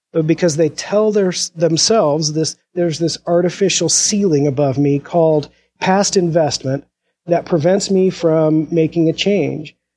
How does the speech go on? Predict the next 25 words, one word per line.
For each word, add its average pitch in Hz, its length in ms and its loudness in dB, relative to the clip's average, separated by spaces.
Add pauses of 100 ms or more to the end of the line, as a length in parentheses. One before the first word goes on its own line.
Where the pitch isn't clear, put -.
(260)
And 165 480 2 (140)
it 175 120 -4
doesn't 185 300 2
matter 170 260 2
if 170 140 -4
you're 170 280 2
ninety-nine 190 720 2
miles 180 420 2
down 160 220 0
a 156 60 0
hundred-mile 180 680 0
road. 165 320 2
If 127 100 -8
that's 202 260 0
not 233 220 0
the 175 80 0
road 190 300 2
you 175 80 -2
want 185 200 2
to 165 40 0
go 170 340 0
on, 131 240 -2
then 151 180 0
turn - 340 -2
around, 160 520 0